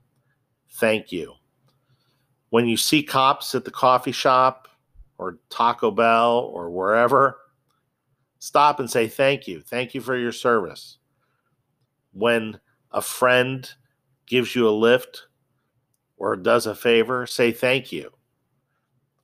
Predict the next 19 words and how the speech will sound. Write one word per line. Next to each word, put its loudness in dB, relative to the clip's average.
Obviously, 0
if -6
you -10
borrow 2
their 0
lawnmower, 0
you -6
know, -6
well, -8
<laughs> -16
uh, -4
say 0
thank -2
you. -6
But, -4
um, -4
let's 0
be 2
honest. -2